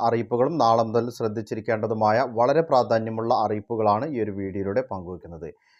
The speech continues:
ഈ സാമൂഹ്യ സുരക്ഷാ ക്ഷേമ പെൻഷൻ വിതരണത്തിൽ മാറ്റം. ഓണത്തിന് മുൻപ് എത്ര രൂപയാണ് നിങ്ങളുടെ അക്കൗണ്ടുകളിലേക്ക് ലഭിക്കുക, ആ ഒരു തുക എന്നായിരിക്കും വിതരണം തുടങ്ങിയ വിശദാംശങ്ങളെല്ലാം തന്നെ ഈ ഒരു വീഡിയോയിൽ ഉൾപ്പെടുത്തിയിട്ടുണ്ട്.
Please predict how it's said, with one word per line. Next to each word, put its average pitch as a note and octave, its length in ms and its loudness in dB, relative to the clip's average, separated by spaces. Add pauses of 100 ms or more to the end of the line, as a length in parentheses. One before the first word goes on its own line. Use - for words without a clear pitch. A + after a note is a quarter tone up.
(140)
ഈ A#2+ 100 -12
സാമൂഹ്യ B2 500 0
സുരക്ഷാ A#2 340 0
ക്ഷേമ A2 440 -4
പെൻഷൻ A2+ 260 -6 (100)
വിതരണത്തിൽ G2+ 440 -6 (140)
മാറ്റം. F2 300 -10 (180)
ഓണത്തിന് A2 420 -6
മുൻപ് G#2+ 260 -4 (200)
എത്ര C3 340 -4
രൂപയാണ് A2+ 500 0
നിങ്ങളുടെ G#2+ 380 -2
അക്കൗണ്ടുകളിലേക്ക് G2+ 960 -6
ലഭിക്കുക, G#2+ 420 -2 (320)
ആ C3 120 4
ഒരു B2 160 -2
തുക A#2+ 120 2 (200)
എന്നായിരിക്കും A2+ 640 0
വിതരണം G#2+ 380 -4
തുടങ്ങിയ G#2 360 -4
വിശദാംശങ്ങളെല്ലാം G#2 880 -4
തന്നെ G#2 240 -4
ഈ G2+ 120 -6
ഒരു F#2 160 -6
വീഡിയോയിൽ G2+ 360 -4
ഉൾപ്പെടുത്തിയിട്ടുണ്ട്. E2 680 -10